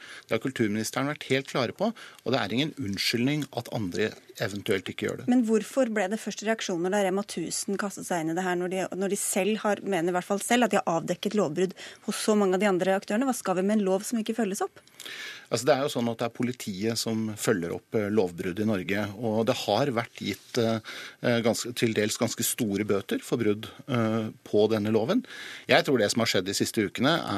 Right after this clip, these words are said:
Speaker 1: er, eh, at man har, eh, ønsket en reaksjon,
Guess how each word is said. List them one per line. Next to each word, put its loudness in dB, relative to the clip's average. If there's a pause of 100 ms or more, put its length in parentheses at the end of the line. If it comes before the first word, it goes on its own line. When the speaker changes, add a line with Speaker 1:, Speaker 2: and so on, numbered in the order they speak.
Speaker 1:
er, 0
eh, 0 (400)
at -6
man 4
har, 0
eh, -2
ønsket -4
en 0
reaksjon, 2